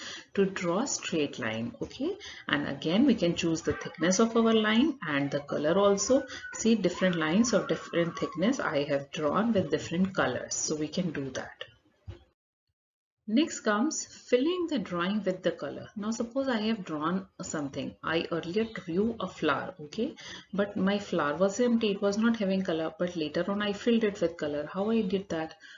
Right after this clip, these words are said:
That I'm going to tell you now. Suppose I have drawn a flower. Now I want to fill it with different colors. What will I do?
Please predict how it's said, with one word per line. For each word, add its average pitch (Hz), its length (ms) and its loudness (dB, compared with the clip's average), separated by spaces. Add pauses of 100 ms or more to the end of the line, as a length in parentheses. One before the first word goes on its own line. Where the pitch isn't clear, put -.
(200)
That 165 240 -2
I'm 151 160 -2
going 139 200 -4
to 147 100 -4
tell 143 140 -2
you 135 140 -4
now. 147 160 -8
Suppose 175 360 -6
I 160 80 0
have 156 140 -4
drawn 147 320 -2
a 151 60 -4
flower. 147 640 -2 (320)
Now 170 200 0
I 175 100 2
want 170 280 0
to 208 60 4
fill 175 340 6
it 196 380 -2
with 160 180 2
different 156 420 -2
colors. 185 520 0
What 175 220 -4
will 220 140 2
I 214 120 2
do? 214 300 2